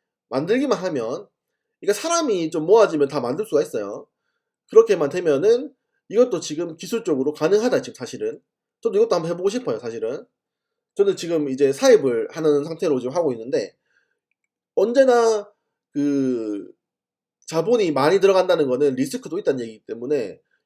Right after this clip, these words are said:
요런 식으로 보완하는 그 또 한 개의 사업 구조가 있으면은 좋겠죠. 그죠? 자, 오늘은 이제 여기까지 얘기하고 다음 영상 또 요런 식으로 이제 그 마인드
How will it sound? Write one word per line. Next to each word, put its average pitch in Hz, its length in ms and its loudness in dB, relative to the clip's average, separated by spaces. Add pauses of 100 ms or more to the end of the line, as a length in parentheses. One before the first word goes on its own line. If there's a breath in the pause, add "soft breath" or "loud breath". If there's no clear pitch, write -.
요런 220 200 6
식으로 143 300 -2
보완하는 180 840 4 (540)
그 120 640 0
또 151 80 0
한 196 200 -4
개의 117 520 0
사업 180 300 -2
구조가 143 260 0
있으면은 135 600 -6
좋겠죠. 185 400 -8
그죠? 92 280 -14 (760)
자, 110 420 -12 (680)
오늘은 220 340 6
이제 151 100 2
여기까지 143 720 4
얘기하고 160 840 0 (360)
다음 220 280 6
영상 160 320 0
또 131 480 -2
요런 214 200 8
식으로 139 580 -4 (140)
이제 123 520 -2 (440)
그 110 760 -2
마인드 135 760 0